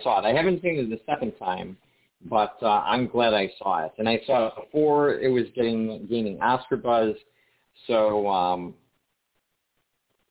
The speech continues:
yeah, I thought it was, I thought it was pretty good. Um, there was a lot in there that they covered about his career and his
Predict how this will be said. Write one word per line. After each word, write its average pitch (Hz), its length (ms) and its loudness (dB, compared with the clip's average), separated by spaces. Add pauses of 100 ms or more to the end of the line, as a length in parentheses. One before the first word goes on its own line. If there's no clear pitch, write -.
(140)
yeah, 104 240 2
I 98 140 2
thought 117 180 2
it 107 40 2
was, 101 220 0
I 107 80 -4
thought 110 160 -2
it 101 40 0
was 98 220 -2
pretty 92 160 -6
good. 76 260 -8 (200)
Um, 92 440 0 (2750)
there 110 100 0
was 107 120 2
a 101 40 -6
lot 107 340 0
in 127 120 -2
there 123 200 4
that 113 160 -2
they 104 540 0 (1800)
covered 104 640 0 (120)
about 107 340 0
his 104 160 0 (180)
career 110 600 2
and 101 260 -4
his 90 220 -6